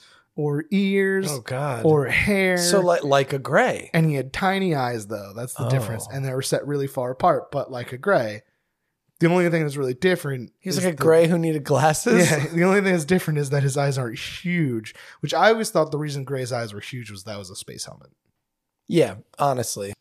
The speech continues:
Speaker 1: Which
Speaker 2: Yeah.
Speaker 1: should also explain why people think they're talking telepathically to them. 'Cause if you're talking through a helmet or, like, a comm
Speaker 2: You
Speaker 1: system,
Speaker 2: couldn't hear anything.
Speaker 1: you're not gonna, you're not gonna see them moving their mouth.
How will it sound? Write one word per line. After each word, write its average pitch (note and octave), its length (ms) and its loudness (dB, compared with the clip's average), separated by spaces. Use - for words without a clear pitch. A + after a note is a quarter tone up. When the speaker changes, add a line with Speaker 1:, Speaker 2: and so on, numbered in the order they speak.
Speaker 1:
Which D#3 100 4
Speaker 2:
Yeah. D#3+ 80 6
Speaker 1:
should G3 180 2
also A#3+ 400 2
explain E3+ 420 -2
why D#3 100 2
people D3+ 220 -2
think D3 200 -4
they're C3+ 100 -6
talking B2 320 -6
telepathically G#2+ 680 -10
to G#2 100 -18
them. D2+ 160 -18
'Cause - 180 -14
if B2+ 60 -12
you're B2+ 80 -16
talking C3+ 260 -4
through A2 160 -10
a - 40 -10
helmet C3 300 -8
or, A#2+ 60 -12
like, A#2+ 140 -12
a A2 80 -14
comm B2 240 -10
Speaker 2:
You C#3 60 -10
Speaker 1:
system, E3+ 280 0
Speaker 2:
couldn't C#3+ 140 4
hear D3 180 0
anything. B2 420 -6
Speaker 1:
you're D#3 120 -6
not D#3+ 240 0
gonna, C#3+ 320 -4
you're D3+ 140 -10
not D3 180 -4
gonna C#3 220 -8
see E3+ 320 -4
them C3+ 240 -6
moving C3 320 -6
their A#2 140 -10
mouth. C3+ 340 -6